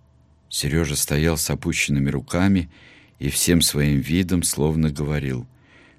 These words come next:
«Ну что же делать, если я такой нехудышный,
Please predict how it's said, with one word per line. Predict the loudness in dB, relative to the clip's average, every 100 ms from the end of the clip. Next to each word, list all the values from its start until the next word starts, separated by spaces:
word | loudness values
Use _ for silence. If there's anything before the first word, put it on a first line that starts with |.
| -4
«Ну | -2
что | -2 -2 2 2
же | 2
делать, | 0 4 4 4 2 -4 -18 -20 -20 -4
если | 0 0 0
я | 4 4
такой | 4 0 2 4
нехудышный, | 4 2 0 -4 0 0 -2 -4 -8 -12